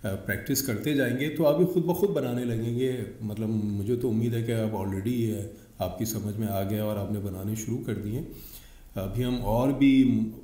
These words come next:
words और action, यानी कि एक्शन words, verb की हम practice करेंगे।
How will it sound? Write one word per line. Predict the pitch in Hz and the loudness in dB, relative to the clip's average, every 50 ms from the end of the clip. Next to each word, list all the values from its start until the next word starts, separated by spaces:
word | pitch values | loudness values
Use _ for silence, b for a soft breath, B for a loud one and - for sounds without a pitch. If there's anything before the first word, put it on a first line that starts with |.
| - - 104 | -12 -10 -6
words | 98 101 104 113 120 120 113 110 120 | -4 -2 0 2 2 2 0 0 0
और | 113 110 110 113 110 | 0 0 0 -2 -2
action, | - 107 - - 113 107 95 92 92 | -4 -4 -4 -4 -4 -4 -4 -6 -6
यानी | 95 95 98 | -6 -4 -4
कि | 95 98 107 | -4 -4 -4
एक्शन | 95 92 - - - 87 90 - - - 113 104 104 104 - B B B B B B B | -6 -6 -8 -8 -10 -10 -8 -4 -2 -2 0 0 -2 -2 -6 B B B B B B B
words, | 92 101 104 107 110 107 107 101 98 87 85 92 | -2 0 0 2 2 2 0 -2 -4 -6 -2 0
verb | 110 117 135 139 - 139 - - | 2 2 2 2 0 -4 -6 -6
की | 123 | -4
हम | 107 101 104 | -4 -2 -4
practice | 107 110 95 90 - - 113 117 | -4 -4 -6 -6 -4 -4 -4 -4
करेंगे। | - 117 104 107 104 107 123 139 143 - - | -2 -2 -2 0 0 0 0 0 -2 -4 -8